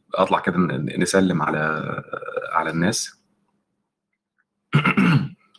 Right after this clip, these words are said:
آه، عشان بقى لنا كده ال-، بقى لي واحد فترة من، من غير تواصل، وبعدين بقى لي فترة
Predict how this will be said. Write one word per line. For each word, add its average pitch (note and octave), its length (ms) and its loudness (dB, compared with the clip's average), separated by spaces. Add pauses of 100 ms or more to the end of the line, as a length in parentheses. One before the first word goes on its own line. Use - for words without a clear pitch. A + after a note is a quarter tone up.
(480)
آه، D#2+ 960 -2
عشان E2 260 -2
بقى F2 120 4
لنا D#2+ 120 0
كده E2 180 -2
ال-، D#2 320 -6
بقى E2+ 120 -2
لي E2 60 -4
واحد - 160 -6
فترة D#2+ 480 -6
من، D#2 200 -8
من D#2 180 -6
غير E2 120 -6
تواصل، E2 420 -4
وبعدين E2+ 460 -2
بقى - 200 0
لي E2 320 0
فترة D#2 580 -4